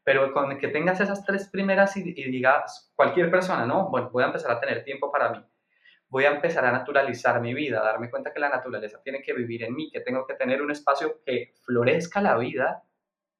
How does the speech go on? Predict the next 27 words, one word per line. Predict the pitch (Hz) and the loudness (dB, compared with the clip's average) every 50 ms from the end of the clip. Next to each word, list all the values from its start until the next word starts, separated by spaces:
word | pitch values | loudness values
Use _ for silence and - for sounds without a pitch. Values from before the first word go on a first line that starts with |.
| _ _ _ _ _ _ _ _ _ _ _ | _ _ _ _ _ _ _ _ _ _ _
y | - 139 | -8 -6
luego | 135 139 139 139 139 143 147 143 | -2 2 4 6 6 6 4 2
tengo | 156 151 156 156 | 2 2 0 0
que | - 175 - | 0 0 0
ser, | - 170 151 - - - | 2 0 0 0 0 0
tener | 139 131 127 123 | 2 2 4 6
otros, | 127 139 151 151 - 147 165 170 - - - _ _ _ _ _ _ _ _ _ _ | 8 8 8 8 6 4 2 2 0 -4 -14 _ _ _ _ _ _ _ _ _ _
como | - 135 127 123 | -6 -4 -4 -4
estamos | 120 120 - 131 127 131 131 | -2 0 0 0 0 0 -2
nosotros | 143 147 - 151 131 120 117 117 135 | -4 -4 -4 -4 -2 -2 -2 2 2
ahorita, | 135 143 139 139 139 135 110 110 - | 2 2 2 -2 -2 -2 -2 -2 -2
con | 120 117 | -4 -8
quienes | 117 123 120 117 117 | -6 -4 -4 -4 -6
pueda | - - 135 123 120 117 117 | -6 -2 2 4 4 4 6
compartir, | 143 143 147 147 147 135 123 117 113 - - 127 123 123 123 123 120 123 123 | 4 4 4 4 4 4 4 4 2 -4 -4 -2 0 0 2 0 0 -2 -6
con | 123 123 120 | -8 -10 -10
quienes | 120 117 117 117 - | -10 -10 -12 -12 -10
pueda | _ - 117 117 117 | _ -2 0 2 2
disfrutar, | 120 127 127 - - 120 113 110 - - 117 113 113 113 113 - | 2 0 -2 -6 -8 -12 -12 -8 -2 0 2 2 2 2 -2 -4
con | 117 113 117 | -10 -12 -14
quienes | - 117 113 110 - _ _ _ _ _ _ _ | -12 -14 -14 -14 -16 _ _ _ _ _ _ _
compartamos | _ - 127 120 123 113 113 117 117 117 117 117 | _ -4 0 2 2 2 4 4 2 2 2 0
los | 131 151 143 | -2 -2 -2
mismos | 135 127 120 117 113 - | -2 -4 -4 -4 -4 -2
valores, | 127 131 131 120 123 143 170 170 - | -2 0 0 0 0 0 0 -2 -2
ahí | - 110 107 113 135 - | -4 -4 -4 -4 -2 2
ya | 139 127 131 131 127 - | 6 6 6 6 6 2